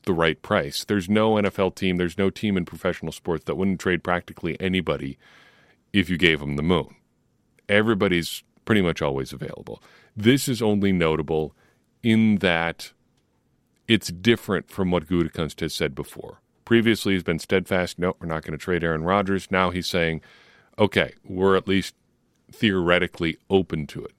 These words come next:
Not committing to doing it, because why would he? Not committing to bringing Aaron Rodgers back, because why would he do that either? But they're at least aware of the possibility of this happening.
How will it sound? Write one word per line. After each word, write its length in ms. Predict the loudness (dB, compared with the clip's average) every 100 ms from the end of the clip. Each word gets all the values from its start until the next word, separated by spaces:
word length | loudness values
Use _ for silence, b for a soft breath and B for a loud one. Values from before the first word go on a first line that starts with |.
| _ -4
Not 260 | -2 0
committing 380 | 2 2 2 0
to 120 | -4
doing 340 | -2 2 2 2
it, 160 | -2
because 280 | -6 -8 -6
why 180 | -4 -4
would 220 | 0 0
he? 160 | 0 0
Not 240 | 0 -2
committing 280 | 0 0 0
to 80 | -4
bringing 280 | -2 -2 -2
Aaron 200 | -4 -4
Rodgers 320 | -6 -8 -2
back, 300 | 2 2 -2
because 300 | -12 -10 -4
why 140 | -2
would 140 | -2 -4
he 60 |
do 140 | -6 -4
that 220 | -2 2
either? 260 | 2 2 -2 b b b b b 2
But 240 | 2 2 -8
they're 260 | -2 0 0
at 100 | 2
least 500 | 2 2 0 -12 -20 _ _ _ _ _ _ _ _ _ _ 4
aware 440 | 4 6 6 4
of 120 | 4
the 80 | 0
possibility 680 | -2 -4 -4 -4 -4 -2 -6
of 100 | -6
this 160 | -6
happening. 440 | -6 -8 -8 -14